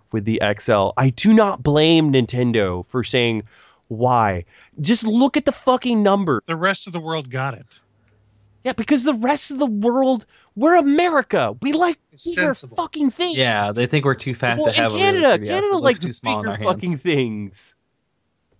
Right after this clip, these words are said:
Speaker 2: No, we don't.
Speaker 1: I would, I'm gonna assume, I'm just lumping you into North America at this <laughs> point.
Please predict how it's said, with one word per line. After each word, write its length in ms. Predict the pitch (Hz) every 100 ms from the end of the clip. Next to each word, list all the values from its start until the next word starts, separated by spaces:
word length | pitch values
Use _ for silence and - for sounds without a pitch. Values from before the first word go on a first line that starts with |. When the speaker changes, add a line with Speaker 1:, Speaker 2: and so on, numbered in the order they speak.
| _ _ _ 175
Speaker 2:
No, 80 | 339
we 120 | 233 120
don't. 380 | 127 120 190 _ _ _ _ _
Speaker 1:
I 120 | 180
would, 140 | 208 190
I'm 200 | 180 262
gonna 160 | 339 392
assume, 580 | 320 - - 359 359 349 -
I'm 80 | -
just 160 | 254 359
lumping 420 | 247 269 269 285
you 140 | 277
into 180 | 277 269
North 300 | 247 247 262
America 420 | 247 240 240 233 131
at 100 | 127
this 220 | 147 -
<laughs> 40 |
point. 220 | - 139